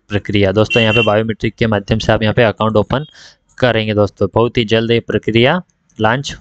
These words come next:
होने वाली है दोस्तों। तो इस बारे में अधिक जानकारी के लिए सीएससी के Facebook पेज पर विजिट करें। दोस्तों अगर आपको इसमें और भी ज़्यादा जानकारी चाहिए तो इसका वीडियो भी बना रखा है,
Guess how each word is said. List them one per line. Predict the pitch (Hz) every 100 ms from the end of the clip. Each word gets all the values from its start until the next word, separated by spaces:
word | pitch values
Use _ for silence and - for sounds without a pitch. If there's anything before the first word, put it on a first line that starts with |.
| -
होने | 117 113 117
वाली | 110 110
है | 107 104
दोस्तों। | 98 - 101
तो | 95
इस | 95 113
बारे | 113 104 113
में | 113
अधिक | 101 127 123
जानकारी | 110 110 110 110
के | 104 110
लिए | 110 113
सीएससी | - 104 - 110
के | - 143 - - - _
Facebook | 110 107 120 113
पेज | 113 110
पर | - 127
विजिट | 110 95 113
करें। | - 101 95 - - _
दोस्तों | 113 113 -
अगर | 117 113
आपको | 117 113 _ 123
इसमें | 110 - 123
और | - 117
भी | 120
ज़्यादा | 123 110 117
जानकारी | 110 110 113 113
चाहिए | 113 117
तो | 117 -
इसका | 110 - 123
वीडियो | 107 107 117
भी | 117
बना | 107 110
रखा | 110 107 113
है, | 110 143